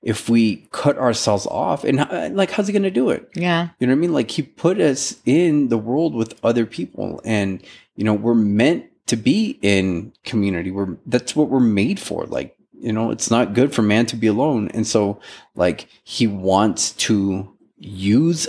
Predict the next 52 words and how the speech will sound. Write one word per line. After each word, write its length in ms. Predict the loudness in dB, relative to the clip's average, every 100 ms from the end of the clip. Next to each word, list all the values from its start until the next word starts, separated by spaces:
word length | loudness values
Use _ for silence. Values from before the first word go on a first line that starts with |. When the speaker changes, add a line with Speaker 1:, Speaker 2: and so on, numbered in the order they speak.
| -4
Speaker 1:
us 480 | -2 -2 -2 -6 -4
in 180 | -2 -2
that 220 | -2 -6
sense. 320 | -4 -4 -4 -2
And 80 |
that's 140 | -2 0
how 160 | 0
he's 160 | 0 0
gonna 180 | 0 -2
refine 500 | -2 -2 0 2 0
us. 280 | -2 -4 -6 -4
And 340 | -2 -2 -6 -14 -20 -20 _ -4
when 300 | 0 2 2
we 160 | 0
don't 440 | 0 0 2 0 -2 -2
allow 640 | -2 0 0 2 2 2
him, 640 | -2 -4 -2 -2 -4 -8 -12 _ _
when 220 | 0 2
we're 80 | 4
trying 240 | 2 0 -2
to 80 |
protect 320 | -6 -4 -2 0
ourselves, 500 | 0 2 2 0 -6 -18 -10
what 100 | -2
we're 80 | -2
saying 240 | 0 0 0
is, 80 | 0
"God, 160 | 0
I 40 | 0
don't 180 | -4
need 200 | -4 -8
you. 160 | -10 -18 -20 _ _ -2
I 60 |
don't 100 | 2
need 80 | 4 4
what 100 | 4
you 140 | 2
have 220 | 2 0
Speaker 2:
Mm-hmm. 60 | 0
Speaker 1:
for 140 | 0
me 140 | 0 -2
because 260 | -2 0
I 60 | 0
can 120 | -2
do 120 | -4 -2
it 40 |
all 120 | -2
on 80 | -2
my 120 | -6
own." 100 | -4
That, 140 | -2 0
and, 200 | -2